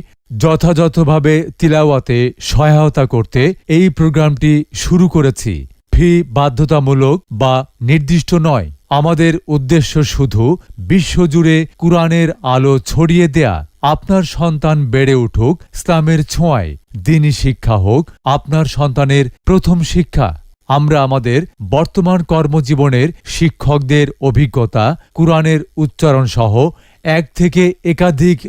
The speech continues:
লাইভ ইন্টারেক্টিভ ক্লাসের আয়োজন করেছি। আমরা বিভিন্ন কাজে ব্যস্ত সময় পার করি, তাই পরবর্তী জীবনের জন্য নিজেকে প্রস্তুত করার কিছু সুবিধাজনক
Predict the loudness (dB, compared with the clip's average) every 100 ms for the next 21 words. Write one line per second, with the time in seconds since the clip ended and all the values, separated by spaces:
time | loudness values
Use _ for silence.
0 | -2 0 2 0 -2 -4 -2 0 0 0
1 | 0 -2 -2 -2 -2 -2 0 0 0 -2
2 | -2 0 2 0 0 0 0 0 -2 -4
3 | -8 _ -4 -2 0 0 -2 -4 _ _
4 | -8 0 2 4 2 2 0 0 0 0
5 | -2 -4 -6 -2 0 0 -4 -2 -2 0
6 | -2 -2 -2 -2 -2 -2 -2 -4 -6 -4
7 | 0 0 -4 -4 -2 0 2 0 -2 -2
8 | 0 0 2 0 0 0 0 -2 -4 -4
9 | 0 2 2 2 2 0 0 -2 0 0
10 | 0 -4 -2 0 0 0 -2 -4 -4 0
11 | 0 -2 -6 -6 -2 0 0 -2 -2 -2
12 | -4